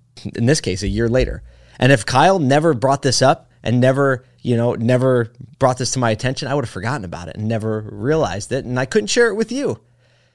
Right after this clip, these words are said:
So some of you might know that I was one of the very first people accepted into the Vayner Mentors program. So if you know who Gary Vee is, Gary Vaynerchuk,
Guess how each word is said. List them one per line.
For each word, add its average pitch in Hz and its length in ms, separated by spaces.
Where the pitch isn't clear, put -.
So 151 360
some 196 220
of 175 100
you 151 80
might 147 220
know 127 200
that 113 340
I 123 220
was 117 440
one 135 160
of 123 80
the 120 60
very 127 240
first 139 400
people 123 260
accepted 120 480
into 113 320
the 107 120
Vayner 113 340
Mentors 113 420
program. 170 460
So 117 300
if - 140
you 139 60
know 147 100
who 139 140
Gary 131 340
Vee 120 300
is, 113 260
Gary 113 260
Vaynerchuk, 107 540